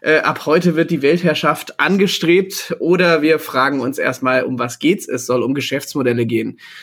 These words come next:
Und, äh, da heute die erste Folge ist, wollen wir uns einfach nur mal fragen,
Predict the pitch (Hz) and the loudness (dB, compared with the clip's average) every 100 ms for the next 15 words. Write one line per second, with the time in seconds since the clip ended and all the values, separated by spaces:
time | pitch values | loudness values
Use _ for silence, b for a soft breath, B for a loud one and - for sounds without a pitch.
0 | B B _ 151 151 143 135 123 151 139 | B B _ 2 4 2 0 2 2 2
1 | 143 170 170 143 165 175 151 - 269 220 | 2 2 2 2 2 2 -2 0 2 4
2 | 123 143 262 - 147 147 156 156 156 160 | 2 2 2 -2 -2 0 2 0 0 0
3 | 151 151 143 - _ - 156 151 147 - | 2 2 0 -6 _ 0 2 2 -4 -4
4 | 156 214 220 196 170 147 - 117 127 151 | -2 -2 0 2 0 -2 -4 0 2 0
5 | 220 | -4